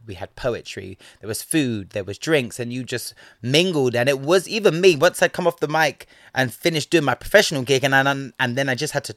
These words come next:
talk as Miles the human being and not Miles the host, I, I, I struggle with that. So it can be difficult, but, uh, connecting with the L G B T Q or the queer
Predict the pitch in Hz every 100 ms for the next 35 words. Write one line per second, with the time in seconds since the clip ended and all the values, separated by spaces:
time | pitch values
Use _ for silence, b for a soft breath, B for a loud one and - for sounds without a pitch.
0 | _ - 233 - - 120 110 - _ _
1 | _ _ 120 151 135 127 165 139 170 208
2 | 147 123 127 139 123 175 160 147 170 -
3 | 139 120 - 123 151 - 175 214 214 127
4 | 120 110 - 139 135 120 b b b _
5 | 151 151 160 151 131 165 139 - 107 104
6 | b b b - 143 - 131 - 104 135
7 | 151 - 151 135 123 127 131 127 113 120
8 | 127 - 123 117 - 123 120 104 104 -
9 | 117 120 123